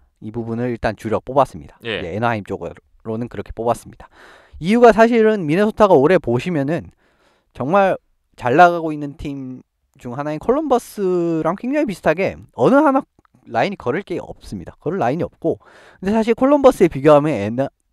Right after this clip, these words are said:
Speaker 1: 이쪽 미네소타 쪽이 수비 깊이가 좀 더 세기 때문에 어떻게 보면은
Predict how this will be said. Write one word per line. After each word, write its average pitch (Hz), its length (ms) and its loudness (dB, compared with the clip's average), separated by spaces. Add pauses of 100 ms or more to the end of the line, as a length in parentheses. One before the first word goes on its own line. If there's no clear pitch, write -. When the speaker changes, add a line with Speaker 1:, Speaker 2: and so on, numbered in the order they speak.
(120)
Speaker 1:
이쪽 120 380 -8
미네소타 135 380 -6
쪽이 143 240 -6 (260)
수비 349 420 -6
깊이가 - 420 -8
좀 214 140 -8
더 214 60 -4
세기 240 240 0
때문에 85 340 -6
어떻게 113 220 -12
보면은 123 540 -6